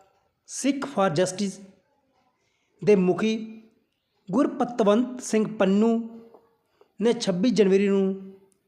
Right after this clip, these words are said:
ਗਣਤੰਤਰ ਦਿਵਸ ਦੀ ਪਰੇਡ ਮੌਕੇ ਰਾਸ਼ਟਰਪਤੀ ਦ੍ਰੋਪਦੀ ਮੁਰਮੂ ਨੂੰ ਕੌਮੀ ਝੰਡਾ ਲਹਿਰਾਉਣ ਤੋਂ ਰੋਕਣ ਦੇ ਲਈ ਬੰਬ ਧਮਾਕੇ ਨਾਲ ਉਡਾਉਣ ਦੀ ਧਮਕੀ ਦਿੱਤੀ ਹੈ,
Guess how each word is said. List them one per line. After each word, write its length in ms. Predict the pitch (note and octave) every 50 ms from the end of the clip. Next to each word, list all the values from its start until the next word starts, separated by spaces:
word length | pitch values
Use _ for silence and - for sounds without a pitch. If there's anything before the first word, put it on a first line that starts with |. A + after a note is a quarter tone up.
| _ _ _ _ _
ਗਣਤੰਤਰ 600 | C#3+ G3+ A3 A3 G#3 G#3+ G#3 G3 F#3+ F#3+ - - -
ਦਿਵਸ 260 | F3+ F#3+ F#3 D#3+ D#3
ਦੀ 100 | E3 F#3
ਪਰੇਡ 300 | F3+ - G3 F#3 G3 F#3+
ਮੌਕੇ 400 | F#3+ F3+ E3+ D#3 D#3+ - E3+ E3+ E3+ E3+ E3+ - - - - - - _ _ _ _ _ _ _ _ _ -
ਰਾਸ਼ਟਰਪਤੀ 800 | D#3+ F3 F3+ F3 - A3+ G#3+ - - A#3 A3 - B3 A#3+ A#3+ A#3+ - - - - - - - - _ _ _ _ D#3
ਦ੍ਰੋਪਦੀ 460 | G#3 G#3 G#3+ G#3 G#3 A#3+ F#3+ C4 B3+
ਮੁਰਮੂ 360 | A#3+ G#3 G3 F#3 F3+ G3+ G3+
ਨੂੰ 260 | G3 F#3+ F#3+ F#3 F#3 F#3 F#3+ - - - - - _ _ _ _ _ _ _ _ _ _ -
ਕੌਮੀ 280 | G#3+ A3 A3+ A#3+ B3
ਝੰਡਾ 360 | - - F#3+ E3+ E3 E3+ E3+ E3+ E3+ E3+ E3 E3+ E3+ - _ _ _ _ _ _
ਲਹਿਰਾਉਣ 400 | F#3 G3+ G3 F3 F3+ F#3 G3+ F#3+
ਤੋਂ 120 | G3 G3+ F3
ਰੋਕਣ 280 | F3 E3+ F3 G#3 G3+
ਦੇ 100 | G3 G3+ F#3+
ਲਈ 300 | F#3 F#3 F#3 F#3 F#3+ F#3 - - - - - _ _ _ _ _ _ _ _ _ _ _ _ _
ਬੰਬ 360 | D3 C#3 G3+ G#3+ A#3 B3 -
ਧਮਾਕੇ 340 | - G3 F3 D#3+ D#3+ F#3+ F3+
ਨਾਲ 200 | F3+ F3+ E3+ E3
ਉਡਾਉਣ 440 | E3 D#3 C#3+ E3+ F3+ F#3+ F#3+ F#3 D#3+
ਦੀ 140 | F3 F3+ F3+ F3 F3+ F3+ - - - - - _ _ _ _ _ _ _ _ _ _ _ _ _ _ _ _ _ _ _ _ -
ਧਮਕੀ 320 | F#3+ E3 D#3 - B3+ A#3
ਦਿੱਤੀ 340 | F3 E3+ E3+ - F3+ D#3 C#3+
ਹੈ, 100 | A#2+